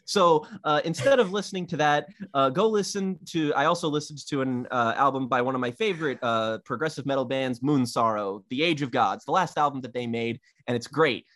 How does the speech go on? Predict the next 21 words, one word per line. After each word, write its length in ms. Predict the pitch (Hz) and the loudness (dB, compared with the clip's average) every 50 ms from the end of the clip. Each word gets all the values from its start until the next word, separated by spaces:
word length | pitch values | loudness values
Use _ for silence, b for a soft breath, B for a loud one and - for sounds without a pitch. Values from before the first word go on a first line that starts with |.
| b b | b b
It's 100 | - 131 | -8 -8
a 60 | 120 | -6
perfect 360 | - - 185 175 185 175 170 | 0 0 0 0 0 -2 2
album, 360 | 170 160 160 139 123 107 110 - _ _ | 2 2 4 2 0 -4 -6 -10 _ _
and 80 | - 123 | -8 -8
it's 140 | 120 - - | -6 -2 0
also 260 | 156 175 175 - 135 | 0 0 2 0 -6
seventy 320 | - - 139 117 117 117 | -4 -4 -4 -4 -2 -4
minutes 280 | 117 113 113 110 110 - | -4 -4 -4 -6 -8 -6
long. 360 | 120 117 117 113 117 120 117 _ _ | -4 -2 -2 -2 -2 -4 -8 _ _
Go 120 | - 170 170 | -2 0 0
listen 260 | 185 170 - - 165 | 0 -2 -2 -4 -6
to 60 | 165 | -2
that 160 | 165 160 147 | 0 0 0
instead 280 | 147 147 - - 175 151 | -2 -8 -8 -8 -4 -4
of 80 | 147 | -4
the, 160 | 131 139 131 117 | -4 -6 -8 -6
the 120 | 131 131 | -2 -2
Iced 340 | 131 123 123 123 120 - - | 0 0 0 -2 -6 -8 -8
Earth 240 | 123 117 107 - - | -6 -6 -6 -6 -8
album. 400 | 117 110 107 107 107 101 98 - | -6 -6 -6 -8 -10 -14 -16 -18